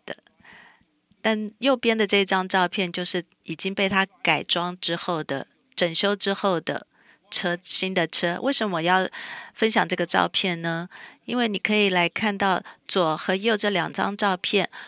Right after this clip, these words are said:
我们看到左边，应该是会觉得我们应该把它丢掉了吧？为什么我们要留，把这个车子，也许把它当成一个，呃，种花的地方，或者是改成储藏的地方？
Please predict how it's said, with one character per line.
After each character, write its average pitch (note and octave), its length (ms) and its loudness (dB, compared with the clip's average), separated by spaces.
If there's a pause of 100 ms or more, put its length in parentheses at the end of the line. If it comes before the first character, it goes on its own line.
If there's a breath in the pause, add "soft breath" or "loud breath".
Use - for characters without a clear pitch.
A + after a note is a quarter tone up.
(180 loud breath)
我 A#3 60 -8
们 A#3 180 -4 (200)
看 C4+ 120 4
到 B3+ 140 4
左 F#3 180 2
边， A3+ 300 2
应 B3 60 -4
该 B3+ 180 6
是 - 140 -2 (320)
会 C4+ 100 4
觉 A3+ 180 2
得 A3 160 4
我 A3+ 120 2
们 A3 120 0
应 C#4 80 -2
该 C#4+ 140 4
把 - 160 4
它 G#3+ 140 4
丢 A#3 240 0
掉 A#3+ 260 4
了 F3+ 140 2
吧？ - 260 2 (400 loud breath)
为 B3+ 120 2
什 B3 140 0
么 G3+ 220 2
我 G#3 60 0
们 G#3+ 100 -4
要 A#3 180 6
留， G3 240 2 (160)
把 F#3+ 140 4
这 A#3 80 -2
个 A3+ 80 2
车 A3+ 240 2
子， F#3 220 0
也 F3+ 120 4
许 F#3 380 0
把 D#3+ 160 2
它 G3 140 4
当 G#3 200 4
成 G3 240 2
一 F3+ 160 2
个， F3+ 320 4 (640 loud breath)
呃， F3 140 2
种 B3+ 260 4
花 A#3+ 180 8
的 G#3 300 4
地 G#3+ 260 -2
方， G#3+ 440 4 (120)
或 A#3+ 140 2
者 G3+ 140 4
是 G#3+ 160 2
改 F3 180 6
成 F#3 340 -2 (400)
储 - 140 -2
藏 G3 400 2
的 G3+ 100 0
地 G#3 200 0
方？ G#3 340 0